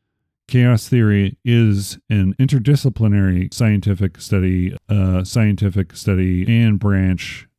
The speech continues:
of mathematics focused on underlying patterns and deterministic laws of dynamic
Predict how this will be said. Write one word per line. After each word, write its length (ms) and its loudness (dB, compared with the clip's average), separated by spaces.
of 180 0
mathematics 720 -2
focused 560 -4
on 380 0
underlying 580 0
patterns 800 -2
and 120 2
deterministic 720 0
laws 440 0
of 300 -6
dynamic 840 0